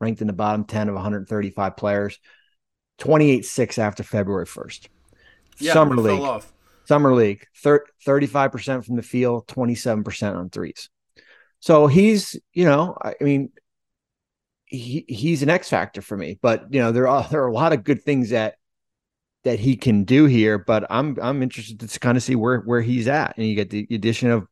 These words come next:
Speaker 1: Bruce Brown to this group. Uh, Ben Shepherd, who was their first round pick, is a nice young guard. They're
Speaker 2: Forgot
Speaker 1: deep.
Speaker 2: about, I forgot to mention
Speaker 1: Yeah.
Speaker 2: him.
Speaker 1: They're deep.
Speaker 2: Maybe he, he gets in the mix for some of those
Speaker 1: Yeah.
Speaker 2: backup wing minutes.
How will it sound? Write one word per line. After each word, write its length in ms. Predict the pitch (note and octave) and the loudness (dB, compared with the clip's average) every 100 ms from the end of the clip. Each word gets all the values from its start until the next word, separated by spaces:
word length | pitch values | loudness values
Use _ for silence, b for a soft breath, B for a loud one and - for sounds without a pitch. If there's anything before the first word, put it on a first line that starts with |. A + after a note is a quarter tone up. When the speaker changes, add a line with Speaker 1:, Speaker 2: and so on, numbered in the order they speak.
| - | -2
Speaker 1:
Bruce 280 | A#2+ A#2+ - | 2 2 0
Brown 420 | A2 G2+ G#2 A2 | -2 0 0 -2
to 120 | A#2 | -2
this 220 | G2+ G2+ | -2 -4
group. 480 | - G#2 G#2 C#3 - B B B B - | -6 -2 2 2 0 B B B B -10
Uh, 260 | G#2+ G#2 G2+ | -6 -6 -4
Ben 300 | A2+ B2+ C3+ | 0 0 0
Shepherd, 560 | - C3+ A#2 B2+ B2 | 0 2 2 2 0
who 240 | G#2+ A2+ E2+ - | 0 -2 -4 -6
was 200 | A#2+ G2 | -6 -2
their 100 | G#2+ | -4
first 300 | - A#2+ A2+ | 0 -2 0
round 180 | A2 A#2 | -4 -2
pick, 180 | B2 | -2
is 80 | A2 | -2
a 60 | G2+ | -2
nice 400 | G2 A#2 C3+ - | 0 0 0 0
young 320 | A#2+ B2 G2+ | 0 0 -2
guard. 480 | F2 G2+ A#2 D3+ D3 _ _ _ _ | -4 -2 -2 -2 -6 _ _ _ _
They're 240 | A#2+ A2 F2 | -6 -6 -8
Speaker 2:
Forgot 280 | - B2+ B2 | -8 -2 0
Speaker 1:
deep. 40 | C#3+ | 0
Speaker 2:
about, 140 | C3+ | 0
I 60 | B2+ | 0
forgot 320 | C3 B2+ C#3 | -2 -2 -2
to 60 | D3 | -4
mention 220 | C#3+ C3 | 0 0
Speaker 1:
Yeah. 100 | F#3 | 0
Speaker 2:
him. 220 | A3 - - B B | -4 -12 -20 B B
Speaker 1:
They're 160 | C3+ A#2 | 2 2
deep. 260 | - A#2+ | 0 2
Speaker 2:
Maybe 220 | C3+ D3+ C#3+ | 2 2 0
he, 280 | F3 D#3 | -2 -4
he 140 | C3 F3 | -4 0
gets 240 | E3+ E3 | 0 -2
in 80 | C#3+ | -6
the 80 | A#2+ | -6
mix 200 | A#2 - | -8 -8
for 120 | A#2+ | -14
some 160 | - A#2 | -10 -6
of 60 | |
those 100 | G#2+ | 0
Speaker 1:
Yeah. 160 | D3 F3+ | 2 2
Speaker 2:
backup 240 | G#2 A2 | 0 -6
wing 220 | A2 G#2 | -8 -10
minutes. 440 | G2+ F#2 F#2+ - | -10 -14 -18 -20